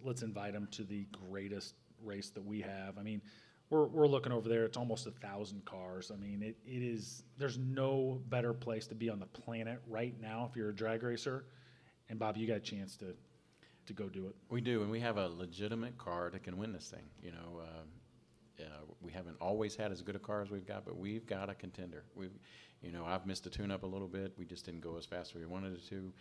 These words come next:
Speaker 2: Tomorrow, you know, we'll set it up to run somewhere around fifteen or so,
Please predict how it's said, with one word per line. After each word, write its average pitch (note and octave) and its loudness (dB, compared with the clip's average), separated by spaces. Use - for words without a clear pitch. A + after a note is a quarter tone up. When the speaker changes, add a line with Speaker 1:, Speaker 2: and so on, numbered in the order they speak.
Speaker 2:
Tomorrow, F2 2
you E2 -6
know, E2 -8
we'll D#2+ -10
set F2+ -2
it F2 0
up F2 -2
to E2+ -4
run E2+ -4
somewhere E2+ -6
around E2 -8
fifteen F#2 -8
or F2 -6
so, F2+ -2